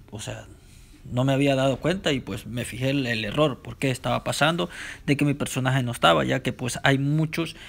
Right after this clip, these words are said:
que, pues, estamos haciendo conjuntos, eh,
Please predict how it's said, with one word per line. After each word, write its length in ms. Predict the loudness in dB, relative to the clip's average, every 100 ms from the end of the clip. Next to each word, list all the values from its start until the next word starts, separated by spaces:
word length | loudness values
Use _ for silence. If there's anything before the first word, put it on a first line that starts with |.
| -18 -18 -18 -2
que, 160 | 0
pues, 320 | 2 0 -2 -4
estamos 580 | -4 0 0 0 -2 -2
haciendo 480 | -4 -2 -2 -4 -4
conjuntos, 1000 | -6 0 2 2 2 0 2 0 -2 -4
eh, 440 | -2 -2 -2 -4